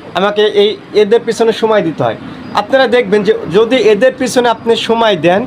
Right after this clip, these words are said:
কখনো এদের পিছনে, এদের পিছনে যদি আপনি সময় দেন, কখনো সে আপনাকে ফাঁকি দিবে না।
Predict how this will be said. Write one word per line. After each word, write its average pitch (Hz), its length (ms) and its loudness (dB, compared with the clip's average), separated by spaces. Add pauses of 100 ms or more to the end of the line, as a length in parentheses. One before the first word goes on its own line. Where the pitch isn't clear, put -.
(460)
কখনো 226 400 2 (140)
এদের 208 320 2
পিছনে, 233 640 2
এদের 202 340 0
পিছনে 214 340 0
যদি 190 200 0
আপনি 196 200 -2
সময় 185 340 0
দেন, 156 200 0 (360)
কখনো 208 320 0
সে 208 140 0
আপনাকে 190 320 -2
ফাঁকি 202 300 -4
দিবে 135 260 0
না। 104 100 -4